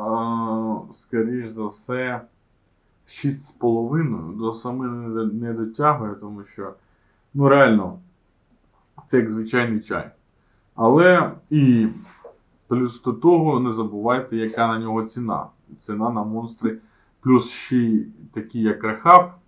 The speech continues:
вони ще більше, ніж звичайні монстри.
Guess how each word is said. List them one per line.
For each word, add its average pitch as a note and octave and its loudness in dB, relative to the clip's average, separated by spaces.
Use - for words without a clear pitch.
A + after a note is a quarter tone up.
вони A2+ -2
ще - -8
більше, F2+ -14
ніж G2+ -12
звичайні G2 -4
монстри. - -16